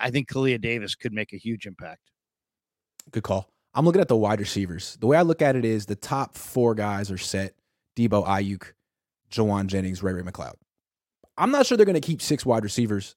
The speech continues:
Speaker 2: They look like they're gonna be keeping more tight ends. Maybe it's a five wide receiver roster, in which case, who's it gonna be? I think a lot of people would ex-, assume Danny Gray, but this team will waive a third round pick real quick.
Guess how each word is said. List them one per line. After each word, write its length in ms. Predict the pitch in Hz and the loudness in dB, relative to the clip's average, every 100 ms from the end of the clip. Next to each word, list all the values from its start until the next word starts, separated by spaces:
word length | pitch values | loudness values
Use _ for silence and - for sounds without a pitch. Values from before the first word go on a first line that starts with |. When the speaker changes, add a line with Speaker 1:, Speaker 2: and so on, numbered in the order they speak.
| - | -4
Speaker 2:
They 60 | |
look 120 | 135 | -2
like 120 | 175 139 | 0 0
they're 100 | 135 | 2
gonna 260 | 123 117 - _ _ _ - | 2 2 -2 _ _ _ -12
be 80 | 110 | -6
keeping 300 | 120 110 104 | -4 -2 -4
more 180 | 92 - | -6 -4
tight 240 | - 135 | 6 8
ends. 420 | 170 190 185 175 - _ _ - | 12 10 10 4 -4 _ _ -4
Maybe 140 | 127 | 0
it's 100 | 156 | 0
a 60 | 117 | 2
five 320 | - 135 131 | 6 6 6
wide 180 | 135 131 | 4 4
receiver 380 | 117 139 123 117 | 0 -2 0 4
roster, 480 | 123 127 - 127 - _ _ - | 4 2 -2 -8 -10 _ _ -4
in 100 | 113 | 0
which 180 | 135 | 0
case, 440 | - 131 120 - - _ _ _ _ _ - | 4 4 4 0 -10 _ _ _ _ _ -2
who's 240 | 135 120 | 0 2
it 60 | 107 | 0
gonna 160 | 101 | -2
be? 360 | 92 101 117 135 _ _ _ | -4 -6 -6 -10 _ _ _
I 40 | - | -4
think 100 | 123 | 0
a 40 | |
lot 140 | 120 120 | 2 2
of 60 | |
people 220 | 135 120 117 | 2 0 0
would 120 | 107 | -2
ex-, 180 | 85 - | -6 -10
assume 540 | - - - 139 151 156 | -8 -4 2 4 4 4
Danny 240 | 151 156 | 2 4
Gray, 320 | 151 156 156 | 6 6 6
but 300 | 135 107 95 _ | 4 -2 -4 _
this 160 | 120 - | -8 -4
team 260 | 123 107 | 0 0
will 280 | 92 82 76 | -2 -8 -8
waive 360 | 90 120 143 143 | 2 6 6 4
a 40 | |
third 280 | 139 131 131 | 2 4 4
round 240 | 123 120 | 2 2
pick 160 | - 110 | 0 0
real 180 | 95 104 | 0 -4
quick. 280 | 98 135 135 | 0 0 0